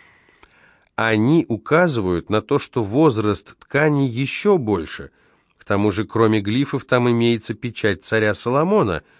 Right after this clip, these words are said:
незаметно вышитая в одном из углов». Сестра Ансельма была потрясена. «В данном случае», — продолжал епископ с улыбкой, которую она уловила в его голосе,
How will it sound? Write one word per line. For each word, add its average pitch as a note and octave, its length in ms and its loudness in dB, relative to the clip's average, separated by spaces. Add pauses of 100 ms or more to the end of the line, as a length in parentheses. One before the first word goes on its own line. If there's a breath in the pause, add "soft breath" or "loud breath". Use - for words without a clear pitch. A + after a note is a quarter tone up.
(240 soft breath)
незаметно F#2+ 720 -2
вышитая G2 480 -4
в F#2+ 60 -4
одном F#2+ 360 -2
из F2+ 100 -4
углов». A#2+ 420 -6 (560)
Сестра F2 380 -6
Ансельма F2+ 440 -6
была F2 220 -4
потрясена. F2 720 -8 (580 soft breath)
«В D#2 120 -12
данном G#2+ 460 0
случае», — G#2+ 640 -4
продолжал E2+ 520 -4
епископ F2 500 -8
с - 120 -12
улыбкой, G2 420 -6
которую E2+ 520 -6
она F2 220 -4
уловила E2 460 -6
в D2+ 60 -12
его E2 280 -8
голосе, A2 480 -4